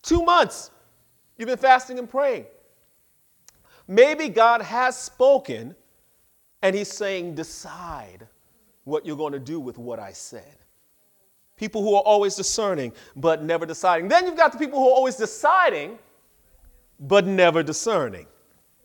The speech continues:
These are the people who live life by this ready,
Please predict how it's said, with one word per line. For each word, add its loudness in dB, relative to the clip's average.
These 2
are -4
the -2
people -4
who -4
live -4
life -2
by 8
this -2
ready, 0